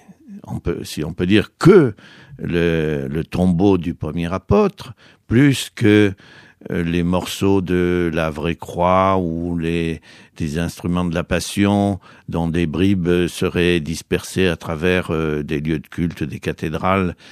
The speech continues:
euh, au cours du Moyen Âge, et qu'ils soient, euh, plus ou moins, euh, certains, plus ou moins, euh,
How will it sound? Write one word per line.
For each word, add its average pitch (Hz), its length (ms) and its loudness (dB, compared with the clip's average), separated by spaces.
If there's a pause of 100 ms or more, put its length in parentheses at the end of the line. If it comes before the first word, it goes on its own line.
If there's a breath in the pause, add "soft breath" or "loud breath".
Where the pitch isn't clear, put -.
(280 soft breath)
euh, 73 500 -4
au 71 160 -8
cours 80 260 -4
du 78 160 -4
Moyen 80 340 -2
Âge, 151 380 4 (540 soft breath)
et 80 180 -2
qu'ils - 300 -14
soient, 87 600 2
euh, 65 300 -8 (260)
plus 71 240 -8
ou 78 60 -4
moins, 82 540 -2
euh, 67 320 -6
certains, 104 960 0
plus 80 180 -8
ou 82 60 -2
moins, 85 400 -2
euh, 71 280 -8